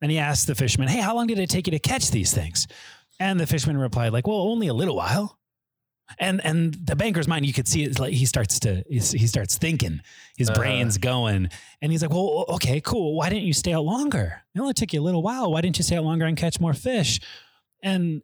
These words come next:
Speaker 1: and the fisherman replies that, well, he catches enough to support his family's immediate needs, plus a little extra over the years. And the bankerman's like, "Well, then what do you do with the rest of your time?" And the fisherman says, "I sleep late.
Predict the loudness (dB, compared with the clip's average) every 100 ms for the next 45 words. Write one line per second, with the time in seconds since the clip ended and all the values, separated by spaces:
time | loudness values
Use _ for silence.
0 | -4 0 0 0 0 2 0 0 0 0
1 | 0 0 0 0 0 0 0 -4 -2 0
2 | 2 0 0 -2 0 0 0 0 0 0
3 | 2 2 -2 -8 -4 0 0 0 -2 0
4 | 0 0 0 0 2 2 2 0 -2 -8
5 | -20 _ _ -2 0 0 0 0 0 0
6 | 0 -4 -4 -12 -4 0 0 0 -2 0
7 | 0 -2 -2 -2 -2 0 0 0 0 0
8 | 0 -2 -2 -4 -6 -8 _ _ _ _
9 | _ _ _ -2 0 0 0 0 2 2
10 | 2 0 0 2 0 0 0 0 0 0
11 | -2 -4 -2 0 0 2 0 0 -2 0
12 | -2 0 0 2 0 -2 -10 _ _ _
13 | _ _ _ _ _ _ _ -2 0 0
14 | 0 0 0 0 2 0 2 2 0 0
15 | 0 2 0 -4